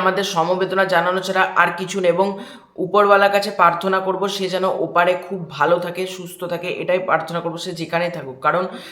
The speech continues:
মানে তার পরিবারের প্রতিও সমবেদনা জানানো ছাড়া আর কোনো মানে বলারই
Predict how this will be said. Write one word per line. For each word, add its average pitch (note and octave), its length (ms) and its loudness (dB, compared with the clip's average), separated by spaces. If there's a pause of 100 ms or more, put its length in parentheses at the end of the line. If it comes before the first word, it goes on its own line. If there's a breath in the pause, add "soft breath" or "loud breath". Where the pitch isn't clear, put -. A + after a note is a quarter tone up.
(600 loud breath)
মানে F#3 200 4 (100)
তার F#3 100 4 (120)
পরিবারের G3+ 460 6
প্রতিও G#3 220 2 (100)
সমবেদনা F#3 560 0
জানানো F3+ 280 0
ছাড়া F#3 180 0
আর F3+ 60 -4 (100)
কোনো F#3 200 0
মানে F3+ 120 2 (140)
বলারই F#3+ 320 6